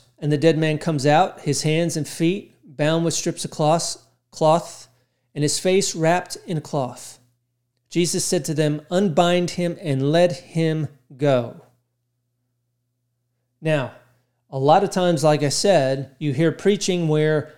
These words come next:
the raising of Lazarus is that glory that Jesus was talking about, but that is not the way that John writes this gospel. Amen.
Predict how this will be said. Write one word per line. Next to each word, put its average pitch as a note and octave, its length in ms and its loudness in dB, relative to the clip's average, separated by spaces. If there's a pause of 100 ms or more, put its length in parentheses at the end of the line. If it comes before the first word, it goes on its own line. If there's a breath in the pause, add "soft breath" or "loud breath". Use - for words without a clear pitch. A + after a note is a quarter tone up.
(120 loud breath)
the C3+ 160 -4
raising A3+ 640 2
of D#3+ 200 -8
Lazarus F3 800 -2 (280 soft breath)
is A3 340 4
that G3+ 300 2
glory D3 520 6
that C#3 420 -4
Jesus D#3+ 500 -2
was D3+ 140 -6
talking D3+ 480 -2
about, B2 460 -8
but C3 220 -6
that F3+ 240 6
is D3+ 180 0
not G3 360 2
the F3+ 80 0
way D3 340 2
that D3+ 200 -6
John D3+ 380 -2
writes D#3+ 440 0 (120)
this D3+ 320 -4
gospel. - 720 -4 (1000)
Amen. C3+ 380 -2